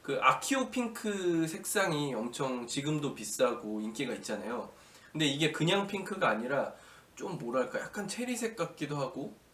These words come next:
조금 혼합 색상인 스웨이드라서 되게 고급스럽고 약간 에스비 덩크 느낌이 나기도 해요. 그래서 지금 이게 크림에서 정가 이하고 십일만 원에서 십이만 원대면 구입을 할 수가 있거든요.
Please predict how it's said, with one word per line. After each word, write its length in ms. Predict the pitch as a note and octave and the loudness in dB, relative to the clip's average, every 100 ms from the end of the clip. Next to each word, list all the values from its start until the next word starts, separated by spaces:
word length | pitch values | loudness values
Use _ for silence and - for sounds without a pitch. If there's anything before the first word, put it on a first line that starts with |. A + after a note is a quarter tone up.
| - - - - - - - | -20 -20 -20 -20 -20 -20 -6
조금 260 | G3+ - F3+ | -6 -4 -6
혼합 520 | G#3+ C#4+ C#4+ - - | 0 2 2 0 -6
색상인 640 | - F3+ - F3+ F3 F#3 | -4 -4 4 4 4 2
스웨이드라서 1080 | G3 B3 B3 B3 G3 D#3 B2+ E3 D3 G#2+ - | -2 -2 -2 -2 0 0 2 2 0 0 -6
되게 260 | - D#3 E3+ | 0 2 4
고급스럽고 800 | D3+ D#3+ E3+ - C3+ B2+ D#3 E3+ | 2 -2 -2 0 0 0 0 0
약간 360 | C#3+ - F3+ C3 | 0 4 4 4
에스비 920 | C#3 - A#3+ A#3+ A#3 A3+ G#3 G3 F3+ D#3+ | 0 -2 0 -2 -2 -2 -4 -6 -8 -2
덩크 300 | C#3+ C#3+ D3+ | -2 0 -2
느낌이 460 | A#2+ - D3+ C#3+ | -2 -2 0 2
나기도 420 | A2+ G#2 A2 A2 | 0 -4 -4 -6
해요. 280 | C#3+ B2 G2+ - | -4 -4 -6 -6
그래서 420 | A#2+ A#2 A2+ G#2+ - - - - - - - - - - | -4 -4 -4 -6 -14 -20 -18 -18 -20 -20 -20 -20 -20 -6
지금 300 | - D3+ D#3+ | 0 4 4
이게 320 | C3 C#3+ C3+ C3 | 4 4 4 4
크림에서 880 | A3+ A3+ A3 G3 D#3 C#3+ C#3 B2 | 0 2 4 4 6 4 6 4
정가 500 | - B2 C3+ - C#3 | 2 0 -2 2 6
이하고 760 | C3 B2 C#3 C3 B2+ A2+ A2+ - | 6 4 2 2 2 -4 -4 -6
십일만 640 | - A3 D#3 A3+ B3+ C4 B3 | -4 -4 2 4 8 8 8
원에서 340 | G3+ D#3+ D3 | 4 2 0
십이만 640 | C3+ G#3+ C#3+ C3 D3+ F3+ | -2 -2 -2 0 6 6
원대면 680 | F3 D3 C3+ C3+ B2+ A#2 A2 | 6 2 0 -2 0 0 -2
구입을 380 | A2 A#2 A2+ B2 | -4 -4 -4 -4
할 60 | D#3+ | -4
수가 180 | - - | -4 -6
있거든요. 400 | - G2+ G#2+ | -6 -10 -8